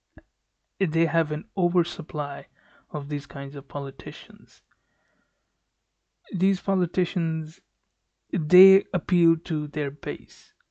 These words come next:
and these politicians are one of the many reasons why Muslim countries are in these, in the kind of situation they are in, because these politicians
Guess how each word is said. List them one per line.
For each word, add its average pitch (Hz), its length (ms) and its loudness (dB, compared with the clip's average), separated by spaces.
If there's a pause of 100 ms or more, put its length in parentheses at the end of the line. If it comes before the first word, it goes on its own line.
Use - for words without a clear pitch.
(120)
and 151 360 -4 (380)
these 175 300 0
politicians 160 880 -2 (140)
are 151 380 -2 (300)
one 170 360 2
of 165 180 0
the 170 100 2
many 170 420 2
reasons 147 640 -4 (120)
why 160 340 -2
Muslim 156 440 -4
countries 139 640 -10 (360)
are 156 420 -2
in 156 180 -4
these, 151 260 -8 (200)
in 156 200 -4
the 151 340 -6 (120)
kind 180 280 2
of 156 60 -6
situation 151 520 -6
they 147 120 -4
are 143 180 -8
in, 180 240 0 (600)
because 175 180 2
these 180 200 2
politicians 156 880 -4